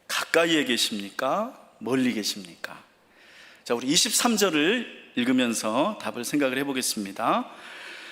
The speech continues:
여호와의 말씀이니라. 나는 가까운 데에 있는 하나님이요 먼 데에 있는 하나님은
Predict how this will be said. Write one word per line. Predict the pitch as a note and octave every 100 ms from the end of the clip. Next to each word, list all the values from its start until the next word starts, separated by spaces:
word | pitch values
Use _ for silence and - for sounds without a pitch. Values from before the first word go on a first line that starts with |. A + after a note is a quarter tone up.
| - - - C#3+
여호와의 | D#3 F#3 F3 G#3
말씀이니라. | E3+ D3+ - E3 D3+ C#3+ C#3 C3 A#2 G2 - -
나는 | - D3+ F3 F3+ A#2+
가까운 | - - E3 F3+ F3+
데에 | E3 E3+ E3
있는 | C#3+ D3+
하나님이요 | D3 D3+ C#3+ C3 B2+ A#2 B2 C3+ G#2+ G2 G#2+ -
먼 | C#3+ D#3+ F#3
데에 | F#3 F3+ D#3
있는 | D3 D3
하나님은 | D3 D#3+ D3+ C#3 D3 G#3 A#3+ A#3